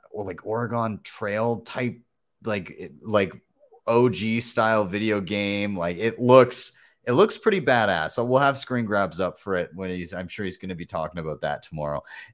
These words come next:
Either way, it's gonna be a really fun panel tomorrow. Make sure you don't miss it. That'll be live tomorrow at six P M Eastern time. And with that, we're gonna wrap it.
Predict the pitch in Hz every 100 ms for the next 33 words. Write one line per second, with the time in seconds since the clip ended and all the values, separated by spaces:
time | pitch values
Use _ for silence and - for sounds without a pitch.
0 | - 190 165 131 123 107 101 123 120 147
1 | 135 123 120 107 101 92 107 95 120 120
2 | 113 110 98 107 101 98 - 95 95 90
3 | - _ 123 165 160 151 127 120 104 107
4 | 101 101 98 - 113 113 107 101 101 87
5 | - 117 113 82 - _ - - 156 -
6 | - 120 123 120 - - _ _ 190 226
7 | 233 - 151 127 113 147 151 147 147 -
8 | 120 120 113 143 139 101 117 123 120 113
9 | 113 117 120 123 120